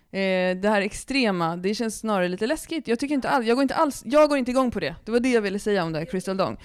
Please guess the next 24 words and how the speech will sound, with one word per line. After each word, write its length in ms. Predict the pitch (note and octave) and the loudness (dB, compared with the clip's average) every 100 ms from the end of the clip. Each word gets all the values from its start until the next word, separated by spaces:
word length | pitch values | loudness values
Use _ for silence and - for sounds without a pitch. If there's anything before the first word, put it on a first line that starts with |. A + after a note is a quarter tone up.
| - - - - | -18 -20 -20 -6
Men 360 | A#3 C4 C#4 - | 0 2 0 0
jag 220 | A#3 C4 | 0 0
skulle 180 | - A#3 | 0 -2
i 20 | |
alla 100 | A3+ | -2
fall 360 | G#3+ F#3+ F#3+ - | 0 0 0 0
åka 500 | G3 F#3+ F#3 F3 E3+ | -2 0 0 0 0
hem 220 | F3+ E3+ | -4 -4
till 60 | F3+ | -6
min 100 | F3 | -6
kille 260 | G3+ A3+ | -4 -2
i 120 | G3 F3+ | -2 -2
Göteborg, 480 | F3 F#3 A3+ B3+ | -4 -2 0 0
och 200 | F#3+ G3 | -2 -4
han 220 | A3+ B3 A3 | -2 0 0
är 40 | |
ju 100 | G#3 | 0
också 200 | G3 - | -2 -4
väldigt 300 | G#3 F3+ E3+ | -2 -2 -4
så 80 | - | -6
här 120 | C#3+ - | -6 -6
öppen, 340 | F3 D#3 D3+ | -8 -8 -6
och 260 | D3 - - | -8 -12 -10
vi 380 | F3+ G3 G3 | -4 -2 -2